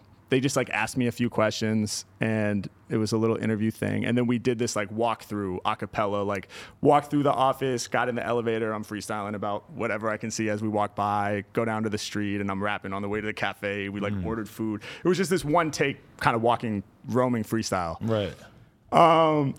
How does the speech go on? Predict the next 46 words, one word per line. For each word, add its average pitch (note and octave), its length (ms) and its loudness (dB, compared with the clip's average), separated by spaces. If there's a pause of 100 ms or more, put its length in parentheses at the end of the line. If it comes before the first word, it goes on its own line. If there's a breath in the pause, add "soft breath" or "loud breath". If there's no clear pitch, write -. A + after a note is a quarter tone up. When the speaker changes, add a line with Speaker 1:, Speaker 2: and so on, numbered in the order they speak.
Speaker 1:
and F#3 200 8
so G3+ 180 8
we F#3 100 8
did A#3 220 6
that, B3 400 6
and F#3 120 8
I F#3 60 8
thought G3 200 6
that G3 120 8
was F#3 100 4
gonna F#3 140 4
be F3 80 4
the F3 140 4
end F3+ 100 4
of E3+ 60 6
the D#3 80 4
day. E3 600 6
And D3+ 220 4
then D3+ 140 4
we D3 100 6
went D3+ 240 4
back E3 200 6
up D#3 120 4
to D#3+ 100 2
the C#3 80 4
station, C#3+ 600 4 (880)
and A#2 80 -8
they A2 40 -6
were G#2+ 60 -8
like, A2 120 -10
"Yo, G3 240 2
we F3+ 100 2
gotta F#3 180 2
introduce F3 380 -2
you F3 80 -2
to D3+ 160 2
E-Man. F3 420 6
Like, C#3 160 2
he's D#3+ 180 0
the, C#3+ 260 4
you D3 80 4
know, B2+ 240 6 (120)
uh, A#2 300 4
program D#3+ 360 4
coordinator E3+ 400 4
here." E3 360 6